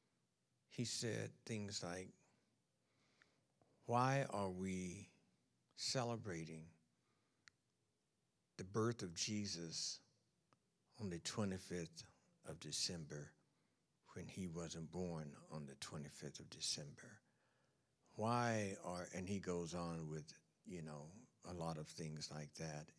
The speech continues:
And, um, that has already been addressed by Paul when he said, "Let's not get tied up into vain genealogies." But i-, if you're not taught that, you don't know that, because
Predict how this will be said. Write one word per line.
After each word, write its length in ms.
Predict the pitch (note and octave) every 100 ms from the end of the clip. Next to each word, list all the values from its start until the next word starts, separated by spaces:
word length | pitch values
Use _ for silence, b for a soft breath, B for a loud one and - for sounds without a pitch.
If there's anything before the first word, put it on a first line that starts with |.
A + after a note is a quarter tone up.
| D2
And, 420 | D2+ D2 C#2+ D2+
um, 280 | D2 C#2+ C2+ C#2 - - B B B B B B B B B B - -
that 280 | A2+ A#2 A#2
has 240 | A#2 G#2+
already 460 | A2 A2+ G#2 F#2 F2+
been 240 | F2+ E2+
addressed 840 | D#2+ D#2 G#2 G#2 F2+ - - - - -
by 160 | F#2 E2 D#2+
Paul 560 | - B2+ F2 C#2 C#2 - -
when 120 | F#2
he 160 | E2 F2
said, 460 | - F2+ E2 D#2+ - b b b -
"Let's 260 | F#2+ -
not 220 | - F2
get 220 | E2+ F2 -
tied 360 | G#2 F#2 E2
up 180 | E2 D#2 - -
into 320 | E2+ D#2+ -
vain 380 | D#2 F2+ F2 E2
genealogies." 1000 | - F2 D#2 D#2 D#2 D2 C#2 - - - - B B B B - F#2+
But 320 | F#2+ F2 F2+ - - _ _ _
i-, 120 | - - _ _ _ _ _ D#4 -
if 440 | - B3+ A#2+ G#2 C3+
you're 160 | D3
not 340 | C#3+ A2 F#2+ -
taught 400 | - C#3 A#2 -
that, 240 | F2+ F2+
you 180 | E2+ A2
don't 240 | G#2+ F#2+ D#2+
know 240 | G2 A2
that, 260 | F2+ E2+ D#2+
because 420 | E2+ F#2 E2